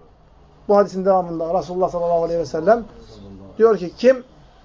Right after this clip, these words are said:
benim emrime muhalefet ederse Allah Teala ona yeryüzünde küçüklük yazar, alçaklık yazar. Kim bir kavme benzerse o da onlardandır." Allah Teala'nın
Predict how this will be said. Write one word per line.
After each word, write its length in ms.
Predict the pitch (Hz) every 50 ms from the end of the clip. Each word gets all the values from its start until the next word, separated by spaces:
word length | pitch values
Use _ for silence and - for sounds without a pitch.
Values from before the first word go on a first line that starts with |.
| _ _ _ _ _ _ _ _ _ _ - _
benim 280 | 160 185 202 226 220 220 -
emrime 420 | 202 208 208 202 202 196 190 175
muhalefet 600 | 160 170 - 180 190 190 208 196 175 220 208 208
ederse 500 | 208 202 214 233 233 - 240 240 254 254 - _ _ _ _ _ -
Allah 260 | 196 208 220 214 208
Teala 320 | 214 208 208 202 202 202
ona 120 | 202 202 202
yeryüzünde 380 | 208 220 214 196 190 196 185
küçüklük 400 | 180 - - - 214 220 233 214
yazar, 240 | 226 220 214 233 233
alçaklık 520 | - 196 190 190 - 208 202 208 226 196 185
yazar. 360 | 196 180 208 247 254 - _ _ _ _ _ _ _ _ _ _ _
Kim 240 | - 269 269 254 226
bir 60 | 220
kavme 340 | 208 214 214 208 208 202 190
benzerse 460 | 202 202 202 247 262 233 208 233 247
o 180 | 254 220 214 208
da 200 | 208 233 247 -
onlardandır." 640 | 196 202 196 190 185 185 185 185 170 156 147 - _ _ _ _ _ _ _ _ _
Allah 220 | 220 226 262 262
Teala'nın 440 | 247 262 262 262 262 262 254 262 269